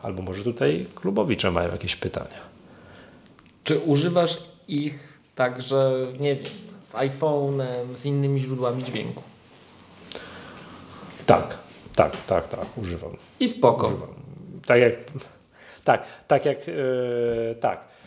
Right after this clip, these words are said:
Speaker 1: No w ogóle AirPlay dwa, w ogóle potrafię zrobić tak, że puszczam sobie na HomePodach w całym mieszkaniu muzykę. To też jest fajne, że puszczam sobie coś i gra mi i tu, i tu. No to, to jest, to jest naprawdę super.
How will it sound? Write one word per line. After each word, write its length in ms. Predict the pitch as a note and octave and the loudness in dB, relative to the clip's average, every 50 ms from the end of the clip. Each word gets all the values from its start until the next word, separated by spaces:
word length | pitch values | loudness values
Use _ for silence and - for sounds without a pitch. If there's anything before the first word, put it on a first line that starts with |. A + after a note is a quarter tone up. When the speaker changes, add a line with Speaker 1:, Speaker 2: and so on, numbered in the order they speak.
| - - _ - - F#3+ | -20 -20 _ -20 -8 -2
Speaker 1:
No 140 | D3+ D3+ | 0 0
w 60 | C#3+ D#3 | 2 2
ogóle 200 | D#3 E3 C#3 B2+ | 2 4 4 4
AirPlay 320 | B2+ - - C3+ B2 A#2+ | 4 2 0 0 0 0
dwa, 320 | A#2 A#2+ C#3 B2+ G2+ F#2+ | 0 2 4 4 4 2
w 100 | - - | -2 -6
ogóle 160 | A2+ G#2+ A2 A2 | -6 -6 -6 -6
potrafię 320 | - - A#2+ A2+ - A#2+ | -2 0 0 0 0 -2
zrobić 260 | A2 A2+ A2 A2+ - | -4 -6 -6 -6 -2
tak, 180 | - B2 A#2 G#2+ | -2 -2 -2 -2
że 60 | A2 | -6
puszczam 360 | A2 - B2 - - A#2 A2+ | -6 -8 -8 -6 -6 -6 -6
sobie 200 | - A#2 A2 - | -6 -10 -8 -6
na 80 | A2+ G#2+ | -6 -6
HomePodach 540 | - - A2+ A2 A2 A#2 A2+ G#2 A2+ A2 - | -2 -2 -2 -2 0 0 2 2 2 0 0
w 60 | - | 2
całym 300 | - A#2 G#2+ G#2+ G#2+ A2 | 2 2 2 2 0 0
mieszkaniu 540 | A2 A2 - - - A#2 F#2+ F2+ F2+ F2 - - - - - - - - - - - - - - - - - - - - - - - - - - | 0 0 2 4 4 4 4 2 -2 -6 -10 -12 -16 -18 -18 -18 -16 -12 -10 -8 -8 -8 -8 -12 -14 -14 -16 -16 -16 -14 -12 -10 -8 -6 -4 -2
muzykę. 380 | A2+ G#2 G2+ G#2 G2 - A2 G#2+ - - - - - | 0 2 2 2 0 0 -4 -8 -10 -12 -10 -4 -4
To 80 | A2+ | 0
też 220 | - - A#2 - - | 6 6 6 6 4
jest 200 | G#2 - - - | 0 -2 -2 -4
fajne, 260 | G2 F#2+ F#2+ F2+ F2+ | -4 -4 -4 -8 -10
że 100 | F#2+ G#2 | -10 -8
puszczam 380 | - C3+ B2 - - B2 A2 | -6 -6 -4 0 0 -2 0
sobie 380 | G#2+ - A#2 G#2 G2 G#2+ G#2 G2+ G2+ G2+ F#2+ F#2+ F#2+ F#2+ F#2+ - | 0 -2 -2 -2 -2 -2 0 0 0 0 0 -2 -4 -6 -6 -4
coś 560 | - - D3 G3+ A3+ - - - - - - | 2 4 4 4 4 0 -4 -6 -6 -6 -8
i 140 | F#3 D3 A#2+ | -10 -8 -4
gra 280 | G#2+ A#2 A#2+ A#2+ A#2+ B2+ | 0 2 2 2 0 0
mi 220 | B2+ B2+ C3 C3+ | -4 -6 -6 -6
i 40 | B2 | -6
tu, 220 | - - B2 A#2 | -2 0 2 2
i 80 | A#2+ A#2 | 2 0
tu. 280 | A#2+ - B2+ A2+ F#2+ - | 2 2 2 2 2 -2
No 80 | G2+ G2+ | -6 -4
to, 100 | A#2+ A2+ | -4 -4
to 140 | A2 A#2 G#2+ | -2 0 0
jest, 340 | G#2+ G#2 G2+ - - - - - - - - - | 0 -2 -4 -8 -12 -12 -16 -18 -20 -20 -12 -4
to 80 | - B2+ | -2 -2
jest 100 | A2 - | 0 0
naprawdę 320 | A#2+ - B2+ A#2+ A2+ G#2 | 2 4 4 4 4 2
super. 500 | G#2+ - - - - G#2+ A2+ C#3 F3 E3+ | -6 -6 -6 -6 0 2 4 4 4 2